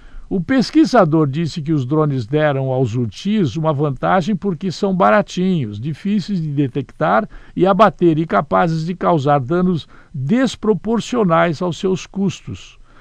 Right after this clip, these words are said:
Embora a capacidade exata dos Houthis seja conhecida,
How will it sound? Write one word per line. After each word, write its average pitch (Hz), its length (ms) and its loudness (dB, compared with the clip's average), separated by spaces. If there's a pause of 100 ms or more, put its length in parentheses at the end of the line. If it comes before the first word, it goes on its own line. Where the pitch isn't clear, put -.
(140)
Embora 196 420 6
a - 20 0
capacidade 151 920 0
exata 131 640 -2
dos 120 320 -4
Houthis 147 640 -4 (460)
seja 107 800 0 (100)
conhecida, 143 840 -2